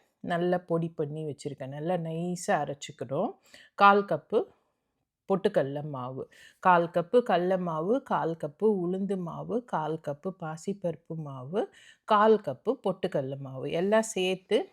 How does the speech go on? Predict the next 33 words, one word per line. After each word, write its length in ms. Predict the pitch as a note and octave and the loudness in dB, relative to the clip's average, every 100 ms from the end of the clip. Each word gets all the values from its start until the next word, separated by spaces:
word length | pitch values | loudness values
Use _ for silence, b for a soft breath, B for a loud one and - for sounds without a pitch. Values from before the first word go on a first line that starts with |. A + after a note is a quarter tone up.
| _ - | _ -2
ஒரு 240 | G3 G#3 | 2 2
கப்பு 340 | G#3 D3 - G3+ | 2 -2 0 -2
வந்துரும். 460 | E3 C3 C3 A2 - b b b | -2 -6 -8 -10 -10 b b b
So 80 | A#3 | 4
இதை 240 | A3+ F#3 F3+ | 4 4 0
வந்து 320 | D3 E3 A#3+ G4+ _ _ - | -2 -2 -2 -2 _ _ -6
நல்லா 340 | F#3 G3 A3 A3 | 0 4 6 6
அந்த 200 | G3 D3+ | 6 2
அரிசி 320 | E3+ G3 B3 | 2 2 2
மாவோடையே 600 | G#3 D#3+ D#3 D3 D#3 A3 | 2 0 -4 -4 0 0
சலிச்சுக்கலாம். 760 | A3 D#3 E3 D#3+ D3 D3 C3 | 0 -2 -4 -6 -4 -2 -2
ஏன்னா 220 | C#3 F#3 G#3 | -4 -4 -4
நான் 260 | G3 E3 | -4 -4
பொட்டுக்கடலை 540 | F#3 F#3 A3 G3+ F3 D3 | -4 -4 0 0 0 -6
அரைச்ச 300 | C#3 F3+ - F#3+ | -6 -6 -2 -2
அப்புறம் 440 | D3 D3+ F3+ C#4+ b b b b | -2 -4 -4 -4 b b b b
நான் 180 | F3+ - | -4 0
சலிக்கல, 560 | D#3 F#3 G3+ D#3 C#3+ F#3+ | 0 0 -2 -4 0 2
அதுல 320 | G#3+ F3 D#3+ | 2 0 -2
லேசா 460 | D#3 D#3 D#3+ - F#3+ - | -2 -2 -2 2 2 0
திப்பி 340 | F3+ - G3+ | -8 -4 -4
இருக்கும். 380 | E3+ C#3 - C3+ - | -2 -4 -6 -8 -4
அதுவும் 400 | E3+ F3+ A#3 A3 | 0 2 4 4
இல்லாம 360 | F#3+ E3+ F#3+ A3 | 2 0 0 0
நம்ம 280 | G3+ F3+ E3+ | 0 -2 -4
மிஷின்ல 480 | F#3 - C4 A#3+ G#3 | -6 -4 0 2 2
அரைச்சின்னு 520 | E3 F#3 F#3 G#3+ G3+ - | 2 -2 -4 -4 -4 -6
வந்தாலுமே 680 | E3+ E3 E3 D#3 D#3+ F#3 B3 _ B B - | -6 -2 -2 -2 -4 -6 -6 _ B B -2
மாவு 420 | F#3+ G#3+ A#3+ A3+ | 2 4 4 2
வந்து 300 | E3 E3 G3+ G3+ | -2 -2 0 0
எப்பயுமே 520 | E3+ - G#3+ F#3+ G3 G#3+ | 0 0 0 0 0 -4
சலிச்சிடணும். 760 | - E3 E3+ - F3 D#3+ A#2 | -4 -6 -6 -8 -8 -8 -6
ஏதாவது 420 | D#3 D#3 F#3+ F#3+ | -4 0 2 0